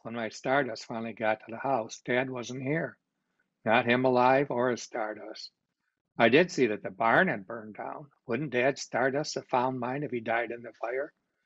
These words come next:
How did the burn barn, how did the barn burn down?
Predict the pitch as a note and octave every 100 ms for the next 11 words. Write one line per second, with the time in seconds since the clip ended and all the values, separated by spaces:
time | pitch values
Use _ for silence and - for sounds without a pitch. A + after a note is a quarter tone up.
0 | _ _ _ _ - F3 F3+ D#3 - B2+
1 | A#2 A2 G#2 G2+ - - B2+ E3 C3 A#2+
2 | A#2+ B2 B2 A2 A#2+ G#2 G#2 G#2